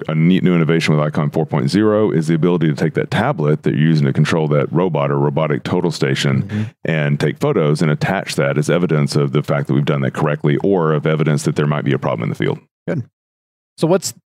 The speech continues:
Speaker 2: what's new and improved with the Icon layout robots?
Speaker 1: So for the robots themselves, and that's the hardware, so
Speaker 2: Mm-hmm.
Speaker 1: they are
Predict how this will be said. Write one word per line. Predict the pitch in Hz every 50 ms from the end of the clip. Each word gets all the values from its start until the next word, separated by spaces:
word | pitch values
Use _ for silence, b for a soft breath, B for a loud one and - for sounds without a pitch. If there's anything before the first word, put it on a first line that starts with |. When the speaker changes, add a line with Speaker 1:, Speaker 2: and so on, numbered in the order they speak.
| _
Speaker 2:
what's | - 175 - -
new | 165 165 175
and | 175 156
improved | 143 123 - 151 151 156 139 120
with | 120 131 123 - _
the | 131 120 117 113 117
Icon | - 110 127 123 - 139 127 123 123 117 113
layout | 113 110 107 -
robots? | 101 104 101 92 85 - - - - _ _ _ _ _ _ _ _ _ _ _
Speaker 1:
So | - 143 131
for | 123
the | 123 117
robots | 117 131 139 143 139 120 - -
themselves, | - 104 98 - - 85 73 65 69 69
and | 80 82
that's | 85 73
the | - 87 78
hardware, | - 95 87 82 67 62 55 55 62
so | - - 76 73 73 71
Speaker 2:
Mm-hmm. | 101
Speaker 1:
they | 87 85 80
are | 80 78 76 73 71